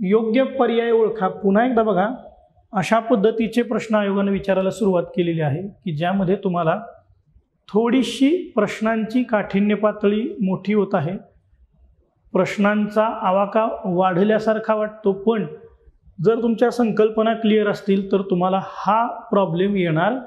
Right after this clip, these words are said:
नाही. बघा, ज्या वर्णांचा उच्चार स्वतंत्रपणे म्हणजेच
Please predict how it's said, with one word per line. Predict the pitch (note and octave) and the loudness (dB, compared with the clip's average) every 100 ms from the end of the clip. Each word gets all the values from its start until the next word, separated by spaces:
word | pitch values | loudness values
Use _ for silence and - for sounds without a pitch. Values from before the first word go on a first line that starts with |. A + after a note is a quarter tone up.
| - - | -12 -6
नाही. | D#3 D3 A#2 D#3+ B2 _ _ - _ _ _ _ _ _ G#3+ | -2 -2 -2 -4 -6 _ _ -20 _ _ _ _ _ _ -2
बघा, | G3+ A#3 C4 - - - - C4+ _ _ - F3 D3 | 2 2 0 -6 -12 -14 -16 -18 _ _ -8 -4 0
ज्या | D#3+ A3 A#3 C4 - | 0 2 0 -2 -2
वर्णांचा | G3+ G#3 G3+ G#3 G#3+ G#3+ A3+ | 0 2 2 -2 -4 -2 -2
उच्चार | G#3 - F3+ E3+ - - | -2 -2 -2 -2 -4 -12
स्वतंत्रपणे | - G#3 F3 A3+ A3 A3+ A3 G#3+ A3 B3+ | -2 0 2 0 2 2 2 0 0 -2
म्हणजेच | G3 F3 G3+ G3+ | 0 2 2 2